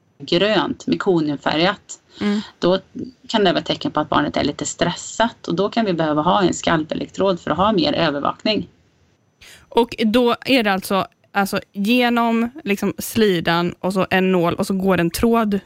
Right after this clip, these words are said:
Speaker 2: därifrån, typ?
Speaker 1: Ja, precis, som är kopplad in i C T G-apparaten.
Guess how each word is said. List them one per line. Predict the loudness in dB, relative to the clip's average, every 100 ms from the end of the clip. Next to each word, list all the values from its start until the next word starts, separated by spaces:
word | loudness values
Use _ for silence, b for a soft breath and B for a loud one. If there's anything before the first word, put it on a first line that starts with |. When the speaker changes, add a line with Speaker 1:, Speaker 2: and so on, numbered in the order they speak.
| -8
Speaker 2:
därifrån, | -2 0 0 -4 -8 -10
typ? | -16 -18 -20 -20 _ _ -6
Speaker 1:
Ja, | 0 0 0
precis, | -2 0 2 2 2
som | -2
är | -2
kopplad | -2 0 0 -2
in | -2 0 0
i | -2
C | -4 -4
T | -2
G-apparaten. | 0 0 -2 -8 _ _ _ -6 -4 -2 -4 -4 0